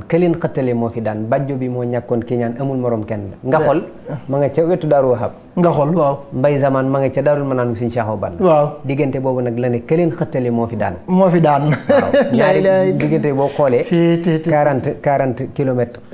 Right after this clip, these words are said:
Speaker 1: euh, quarante kilomètres carrés la.
Speaker 2: Mhm, mhm.
Speaker 1: Moo tax mu tojoon àll, àll, a, a, a, àll yooyu di fa, di fa, di fa bay. Daarul
Speaker 2: Di fa bay.
Speaker 1: Manaan ak Daarul Minan am nañu teen, ñépp a ngi naan, dootuñu naan ndoxi seyaan.
Speaker 2: Hmm.
Speaker 1: Jaaraama Cheikh Awa Balla.
Speaker 2: Jaarakallah.
Speaker 1: Moo gor lu njëkk.
Speaker 2: Hmm.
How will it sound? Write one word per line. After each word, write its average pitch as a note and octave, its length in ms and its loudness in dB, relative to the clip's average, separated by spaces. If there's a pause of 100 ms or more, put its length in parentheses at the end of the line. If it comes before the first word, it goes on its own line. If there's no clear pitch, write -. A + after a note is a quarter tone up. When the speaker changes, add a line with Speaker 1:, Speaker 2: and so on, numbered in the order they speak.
(100)
Speaker 1:
euh, B2 200 -14
quarante C3+ 360 2
kilomètres A#2 460 0
carrés G2+ 300 0
la. - 80 -8
Speaker 2:
Mhm, E3 280 2 (160)
mhm. D3 240 -2 (640)
Speaker 1:
Moo D3+ 160 2
tax D3+ 180 0
mu C#3+ 180 -2
tojoon D3 360 0
àll, C#3 240 -2 (100)
àll, C3+ 220 -2
a, C3+ 160 -2
a, C3+ 220 0 (180)
a, C3+ 100 -2 (200)
àll C#3+ 180 0
yooyu C3 260 2
di B2+ 120 0
fa, C3 200 0
di C3 160 -2
fa, B2+ 120 -6
di B2+ 240 -4
fa C3 100 -2
bay. G#2+ 240 0
Daarul C#3 220 2
Speaker 2:
Di D3 60 2
fa C#3+ 40 0
bay. C#3+ 160 0
Speaker 1:
Manaan C3+ 180 -2
ak C3+ 120 -4
Daarul C#3 260 0
Minan B2+ 280 -2 (160)
am D#3 180 0
nañu D3 240 0
teen, C3+ 260 -2
ñépp E3 220 -2
a E3 60 0
ngi C#3+ 120 -2
naan, A#2+ 240 -2
dootuñu D3+ 380 0
naan C3+ 180 -4
ndoxi C3+ 220 -4
seyaan. B2+ 340 -2 (220)
Speaker 2:
Hmm. C4+ 280 4
Speaker 1:
Jaaraama C#3 360 4
Cheikh B2+ 200 -2
Awa A#2 160 2
Balla. G2+ 280 -2 (180)
Speaker 2:
Jaarakallah. F3 640 2 (100)
Speaker 1:
Moo C3+ 220 0
gor C#3+ 180 0
lu C#3 100 0
njëkk. C3+ 220 0 (380)
Speaker 2:
Hmm. F#3 180 0